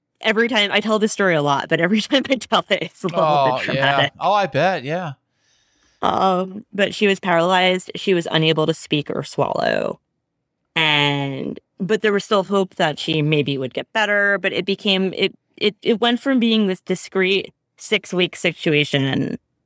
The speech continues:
Speaker 1: to this very open-ended question mark. Um, but we did everything we could. We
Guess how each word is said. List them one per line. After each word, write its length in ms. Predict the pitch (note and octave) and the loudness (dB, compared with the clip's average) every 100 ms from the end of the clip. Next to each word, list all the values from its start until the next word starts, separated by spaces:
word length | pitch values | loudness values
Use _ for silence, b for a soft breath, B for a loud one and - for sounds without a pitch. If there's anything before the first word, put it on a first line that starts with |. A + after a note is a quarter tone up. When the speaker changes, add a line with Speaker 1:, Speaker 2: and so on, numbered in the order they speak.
| - | -4
Speaker 1:
to 140 | G3 | 0
this 300 | F3+ E3+ - - | 2 0 -2 -8
very 760 | E3+ D3+ D#3+ D#3 D#3+ D#3+ D#3 | -6 -2 0 0 0 0 0
open-ended 640 | - D3 D3 C3+ C3+ - - | 0 0 0 0 -2 -4 -6
question 400 | - - - B2+ | -8 -8 -10 -8
mark. 480 | - - - - - _ _ _ _ _ | -6 -8 -10 -14 -20 _ _ _ _ _
Um, 400 | - - - - - - - - | -2 -2 -2 -4 -6 -12 -8 -6
but 340 | E3 D#3+ D#3 D#3 _ _ _ _ _ | -2 -2 -2 -4 _ _ _ _ _
we 640 | F3 E3+ F3 F3 E3+ E3 E3 | -2 2 2 2 0 0 0
did 120 | F3+ | 0
everything 380 | E3 D#3+ F#3 G3+ | 0 0 0 2
we 100 | A#3 | 0
could. 580 | - G#3+ F#3+ F#3 F#3 F3 | 0 0 2 2 2 0
We 520 | D#3 D3+ D3 C#3+ - | 0 0 0 -2 -4